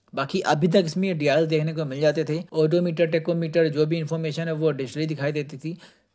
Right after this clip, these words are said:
तो ये सब तो ठीक है, मैं कहता हूँ इसमें मोबाइल की कनेक्टिविटी भी ठीक है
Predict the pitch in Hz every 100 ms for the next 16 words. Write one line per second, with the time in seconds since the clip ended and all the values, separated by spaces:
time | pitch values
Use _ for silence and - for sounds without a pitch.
0 | - 160 - 135 165 214 208 208 202 202
1 | 143 107 - 127 147 151 175 175 147 -
2 | 151 165 160 135 139 151 160 151 139 135
3 | 143 151 156 156 147 170 156 139 139